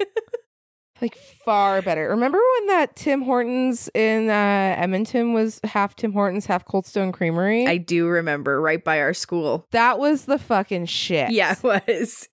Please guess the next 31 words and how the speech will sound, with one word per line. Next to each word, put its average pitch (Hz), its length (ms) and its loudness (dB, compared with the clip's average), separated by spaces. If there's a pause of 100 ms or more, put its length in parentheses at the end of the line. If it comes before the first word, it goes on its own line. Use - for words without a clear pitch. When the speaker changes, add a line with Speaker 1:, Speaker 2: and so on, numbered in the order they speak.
(140)
Speaker 1:
It 226 60 0
Speaker 2:
That 277 140 4 (100)
Speaker 1:
was 302 80 4
Speaker 2:
was 302 100 -2
Speaker 1:
good. 165 120 -2
Speaker 2:
the 254 100 2
shit. 185 420 -2
You 208 160 0
could 214 100 -4
get 220 220 0
ice 226 300 0
cream 254 340 -2 (140)
and 170 240 0
a 220 60 2
hot 262 280 -2
coffee. 294 540 -2 (320)
Fucking 254 420 -2 (300)
A 254 180 4
plus, 170 480 -2
man. 190 80 2
Speaker 1:
Delicious. - 680 -2 (160)
Yeah. 165 220 -2 (140)
Speaker 2:
They 247 100 -4
got 285 120 0
rid 214 140 0
of 170 80 -2
it. 131 180 -2
It - 60 -6
makes 202 220 -2
me 196 60 0
sad. 180 280 -6